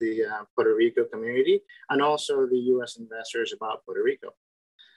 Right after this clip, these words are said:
Uh, on the other hand, uh, it's been thrilling, uh, and we're very happy that we were able to organize the Puerto Rico Opportunity Zone Fund, uh, which is an E S G fund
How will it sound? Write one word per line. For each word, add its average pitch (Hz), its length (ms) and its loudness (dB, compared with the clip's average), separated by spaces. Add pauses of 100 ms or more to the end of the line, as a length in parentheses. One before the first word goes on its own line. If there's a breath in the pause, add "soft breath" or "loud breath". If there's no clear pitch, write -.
(120 loud breath)
Uh, 127 180 2
on 139 160 2
the 131 120 6
other 151 180 2
hand, 147 500 0
uh, 120 180 -2
it's 120 160 0
been 120 280 2
thrilling, 143 500 0 (100)
uh, 117 320 -6
and 113 160 -8
we're 117 140 4
very 120 260 4
happy 123 380 4
that 120 120 0
we 117 60 -2
were 117 240 -4
able 117 280 -4
to 123 120 -10
organize 123 600 -6
the 117 140 -12
Puerto 113 200 -2
Rico 117 300 -4
Opportunity 117 500 -6
Zone 117 320 -8
Fund, 135 200 -6 (640 soft breath)
uh, 120 200 2
which 123 200 4
is 131 140 4
an 127 100 2
E 135 160 6
S 127 200 4
G 127 240 2
fund 131 400 -6